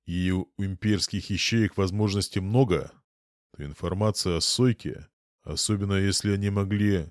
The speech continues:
определить, что дар у нее мутировал.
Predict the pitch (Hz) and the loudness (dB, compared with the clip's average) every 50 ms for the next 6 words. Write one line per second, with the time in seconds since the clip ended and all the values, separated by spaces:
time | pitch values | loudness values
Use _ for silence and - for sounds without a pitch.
0 | _ - 87 87 - - 104 98 104 110 113 113 95 82 - - _ _ _ _ | _ -6 -6 -4 -2 0 0 0 2 2 2 2 0 0 -2 -8 _ _ _ _
1 | _ - - - - 82 73 80 98 98 98 98 98 95 98 95 95 95 92 95 | _ -12 -10 -8 -8 -8 -4 0 2 2 2 2 0 0 -2 -2 -2 -2 -2 -2
2 | 101 98 - - - 95 80 71 67 58 50 50 - | -4 -4 -4 -2 -2 0 0 -2 -4 -6 -10 -12 -16